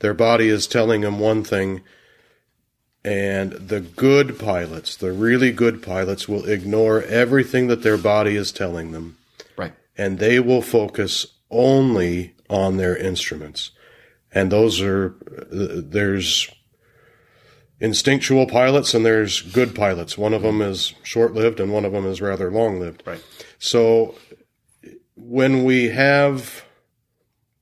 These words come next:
Speaker 1: something in our life that is contrary to what the scriptures are teaching us or to what modern-day prophets and apostles are teaching us,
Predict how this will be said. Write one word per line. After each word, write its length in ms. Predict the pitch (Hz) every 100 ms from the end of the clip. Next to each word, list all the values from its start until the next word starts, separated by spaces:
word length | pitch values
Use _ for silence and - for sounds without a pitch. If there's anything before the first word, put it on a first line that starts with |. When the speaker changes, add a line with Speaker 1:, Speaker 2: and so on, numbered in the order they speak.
| _ _ - _
Speaker 1:
something 640 | - - 143 139 - 104
in 100 | 107
our 220 | 110 113
life 500 | 107 104 92 87 - -
that 140 | 101
is 140 | 95
contrary 1200 | - - 131 135 135 - 104 92 87 85 90 107 _ _ _ _ _ _ _ _
to 160 | - 113
what 200 | 110 117
the 80 | 104
scriptures 640 | - - 131 - 110 90
are 80 | 92
teaching 460 | - 92 - 87 80
us 400 | 76 - - - -
or 320 | 101 101 98
to 260 | - 107
what 320 | 98 104 107 104
modern-day 540 | 107 107 107 104 101
prophets 520 | 95 107 104 - 101
and 100 | 101
apostles 640 | 95 - 98 98 - 90 85
are 80 | 82
teaching 460 | - 82 - 80
us, 280 | 78 - -